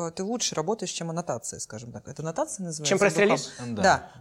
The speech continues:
Speaker 1: да.
Speaker 2: Ну, мне бы хотелось верить, что да,
Speaker 1: Ну,
Speaker 2: потому
Speaker 1: я думаю,
Speaker 2: что
Speaker 1: что да, иначе зачем?
Speaker 3: Мы уверены, что да.
Speaker 1: Да. <laughs> Мне кажется, что пресс-релиз, э, не дает четкого представления о том, какие это будут духи.
Speaker 2: Это то, что я не рекомендую читать. Во всяком случае, я не рекомендую, э, брать это, знаете, как, как, э, просто как,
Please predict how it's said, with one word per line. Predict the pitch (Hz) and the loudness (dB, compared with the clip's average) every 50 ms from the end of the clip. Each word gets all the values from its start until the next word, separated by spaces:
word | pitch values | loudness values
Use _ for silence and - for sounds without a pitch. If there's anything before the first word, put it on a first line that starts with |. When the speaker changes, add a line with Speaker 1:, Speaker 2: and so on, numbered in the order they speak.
| - | -4
Speaker 1:
да. | 170 170 165 214 | 0 2 4 4
Speaker 2:
Ну, | 220 | 4
мне | 208 214 220 | 4 4 4
бы | 202 208 | 2 2
хотелось | - 208 - 202 190 185 - | 0 0 2 2 0 0 0
верить, | 196 180 175 | -2 -2 -2
что | 165 - - 160 | -4 -4 -2 -2
да, | 123 - - - | -2 -4 -4 -6
Speaker 1:
Ну, | - | -8
Speaker 2:
потому | - - 185 208 | -4 2 4 4
Speaker 1:
я | 220 | 6
думаю, | - 277 262 262 | 4 4 4 2
Speaker 2:
что | 196 - | 2 2
Speaker 1:
что | - 233 | 0 0
да, | 196 175 147 | 0 0 0
иначе | 147 151 160 - - | -2 -2 -2 -2 -2
зачем? | 175 165 165 - 113 120 120 | -2 -2 -2 0 2 2 2
Speaker 3:
Мы | 127 | 4
уверены, | 120 104 95 87 85 82 80 | 4 4 2 2 0 0 -2
что | - - 90 | -2 -2 -2
да. | 82 78 - | -4 0 0
Speaker 1:
Да. | 151 139 - 147 - - - - 185 - - | 0 0 0 -2 -8 -12 -10 -10 -10 -10 -12
<laughs> | - - | -12 -10
Мне | 165 170 | -10 -8
кажется, | 165 - 170 175 - - - 175 | -6 -4 -4 -4 -4 -4 -4 -4
что | - - - 165 165 | -4 -4 -6 -8 -8
пресс-релиз, | - 170 170 175 - - 180 180 175 170 185 202 196 190 - - - 175 | -6 -6 -4 -4 -4 -4 -4 -4 -4 -4 -4 -2 -2 -2 -2 -2 -2 -2
э, | 175 170 | -4 -2
не | 175 180 | -2 -2
дает | 170 180 180 185 202 196 196 - - | -2 -2 -2 0 -2 -2 -4 -6 -10
четкого | - - - 185 170 - - 165 | -8 -4 -4 -4 -4 -4 -4 -6
представления | 165 - 165 - - 175 170 180 180 170 170 160 | -4 -4 -4 -4 -4 -2 -2 0 0 0 0 0
о | 156 | -2
том, | - 170 165 | -2 -4 -4
какие | - 170 - - 170 139 | -4 -6 -6 -4 -4 -6
это | 127 - | -6 -8
будут | - - - 117 - | -10 -14 -14 -14 -12
духи. | - 120 - - - - - - - - | -10 -8 -8 -8 -8 -10 -12 -12 -4 -2
Speaker 2:
Это | 170 160 - 175 | 0 0 0 2
то, | 170 214 | 2 2
что | 202 - - 208 | 2 2 2 2
я | 185 185 | 2 2
не | 180 185 185 190 | 4 4 4 2
рекомендую | 185 175 180 165 156 156 156 151 156 156 156 151 | 2 2 0 -2 -2 -2 -2 0 0 0 0 0
читать. | 151 - 170 - 185 190 233 240 - - - | -2 -6 -2 2 4 4 4 2 0 -4 -4
Во | - 156 | -4 -4
всяком | 143 - 190 180 185 | -2 -2 -2 -2 -2
случае, | - 196 185 - 185 175 | -4 -4 -4 -2 -2 -2
я | 175 | -2
не | 180 | -2
рекомендую, | 175 170 170 170 165 170 165 180 185 180 170 165 165 - - _ _ - | -2 -2 -2 -2 -2 0 0 2 2 2 2 0 -2 -6 -20 _ _ -2
э, | 160 151 147 147 147 147 147 | 0 2 2 2 0 -4 -6
брать | 170 165 135 156 170 175 175 175 | -8 -6 -2 2 2 2 2 2
это, | 165 147 - 131 | -2 -6 -6 -4
знаете, | 147 160 151 147 - 160 | -4 -4 -2 -4 -4 -2
как, | - 143 147 | -4 -2 -2
как, | - 147 143 - - | -4 -6 -4 -4 -2
э, | 151 139 139 135 135 135 131 131 127 123 127 123 123 120 131 135 143 147 143 143 139 | 0 2 2 2 2 2 0 0 0 -2 -2 -4 -4 -6 -8 -10 -12 -12 -14 -12 -12
просто | 143 143 - - 135 | -12 -10 -10 -10 -10
как, | - - | -10 -10